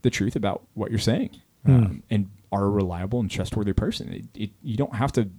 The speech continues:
Speaker 1: embellish using profane words to get somebody to, to understand your point.
Speaker 2: Right.
Speaker 1: Uh, yeah, I, I know a, a common phrase today with the young people is "on God." Um,
Speaker 2: Yeah.
Speaker 1: which
Speaker 2: Yeah, yeah,
Speaker 1: they'll,
Speaker 2: that's right.
Speaker 1: they'll throw around, and they, I don't think, understand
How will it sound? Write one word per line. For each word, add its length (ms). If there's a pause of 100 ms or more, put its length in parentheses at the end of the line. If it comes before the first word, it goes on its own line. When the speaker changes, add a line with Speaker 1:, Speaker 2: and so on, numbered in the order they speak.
Speaker 1:
embellish 580
using 400
profane 400
words 360
to 100
get 220
somebody 280
to, 140
to 200
understand 340
your 60
point. 320 (140)
Speaker 2:
Right. 240 (540)
Speaker 1:
Uh, 240
yeah, 280
I, 140
I 120
know 200
a, 240 (120)
a 100
common 300
phrase 260
today 200
with 120
the 80
young 140
people 200
is 80
"on 240
God." 320 (640)
Um, 120
Speaker 2:
Yeah. 300 (100)
Speaker 1:
which 200
Speaker 2:
Yeah, 60
yeah, 120
Speaker 1:
they'll, 80
Speaker 2:
that's 160
right. 260
Speaker 1:
they'll 160
throw 260
around, 420 (140)
and 500 (560)
they, 460
I 80
don't 240
think, 260
understand 880